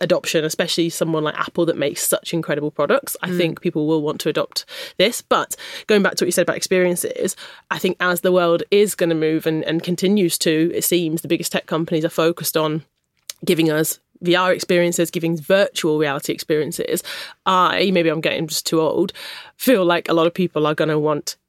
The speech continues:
Speaker 1: real life
Speaker 2: Yeah.
Speaker 1: experiences, in-person experiences. And actually, you know, I love to travel. I was away last weekend and I sat there and I thought,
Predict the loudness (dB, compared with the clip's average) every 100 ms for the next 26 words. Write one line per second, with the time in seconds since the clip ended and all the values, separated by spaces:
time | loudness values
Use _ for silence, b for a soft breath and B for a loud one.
0 | _ _ -8 2 4 6 4 2 0 0
1 | 0 2 0 0 2 2 2 0 0 -4
2 | -2 0 0 0 0 0 0 0 0 -2
3 | 0 2 0 0 0 0 0 -2 -4 -6
4 | -2 -2 0 0 2 0 0 -2 -2 -2
5 | 2 2 0 B B B B 0 0 0
6 | 0 0 0 0 0 0 2 2